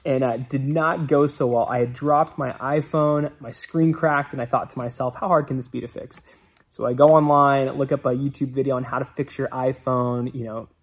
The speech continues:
didn't look too difficult, went out, bought the tools, ended up being a total disaster. My phone, by the time I was done, was in, like, fourteen pieces.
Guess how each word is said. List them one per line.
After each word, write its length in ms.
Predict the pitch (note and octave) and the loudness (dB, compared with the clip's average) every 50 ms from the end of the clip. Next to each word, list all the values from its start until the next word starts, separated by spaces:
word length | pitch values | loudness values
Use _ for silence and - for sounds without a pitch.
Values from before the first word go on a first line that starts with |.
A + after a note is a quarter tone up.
| _ _ _ _ _ _ | _ _ _ _ _ _
didn't 220 | _ E3 D#3+ D#3 D#3 | _ 0 0 2 2
look 180 | D#3 C#3+ - | 2 0 0
too 100 | - D#3+ | -2 -4
difficult, 680 | D3 C#3 D3+ C#3 - C3+ - - C#3 C3 C3 C3 C3 - | 0 0 -2 -2 -2 -10 -4 0 2 4 4 2 0 -4
went 180 | - D3 C#3+ C#3+ | -6 -4 -2 0
out, 240 | C3+ C3 B2+ - | 0 0 0 0
bought 160 | - B2+ B2+ - | 0 -2 -2 -2
the 80 | C3+ | -6
tools, 540 | C3 - - C3+ C3 B2+ B2+ B2 - - _ _ _ _ _ _ | -10 -6 -4 -4 -2 -2 -4 -6 -8 -14 _ _ _ _ _ _
ended 200 | F#3 F#3 G3+ G3+ | 4 4 6 6
up 140 | F#3 D#3 D3+ | 6 4 4
being 220 | E3+ E3 D#3 C#3 | 2 2 2 0
a 60 | A#2+ | 0
total 600 | - - - - - F3+ E3+ E3 E3 E3 D#3 D3 | -4 -8 -18 -2 0 2 4 4 4 2 0 0
disaster. 720 | C#3 C3 B2+ B2 A#2+ B2+ B2 A#2 A2+ B2 - - - A2+ - | -2 -2 -4 -2 0 0 0 0 -2 -4 -6 -8 -10 -10 -8
My 140 | A#2 A#2+ B2 | -6 -6 -8
phone, 320 | - _ C#3 C#3 C#3+ D3 | -6 _ 0 0 0 2
by 80 | C#3+ C#3 | 0 -2
the 80 | B2+ | -2
time 260 | B2 - - C#3 C3+ C3+ | -4 -6 -6 -4 -4 -2
I 60 | B2+ | -2
was 160 | B2+ B2 A#2+ | -2 -2 -2
done, 180 | - C3 B2+ B2+ | -4 -4 -2 -2
was 120 | B2 A#2+ | -4 -4
in, 80 | A#2+ A#2+ | -4 -6
like, 160 | A2 - - | -6 -8 -10
fourteen 520 | - - C#3+ C#3 C3+ - - C3+ C3 A#2+ | -10 -6 -4 -4 -4 -4 -4 -6 -6 -6
pieces. 460 | A#2+ - A#2+ A#2 - - - - - | -6 -6 -8 -8 -8 -4 -4 -4 -4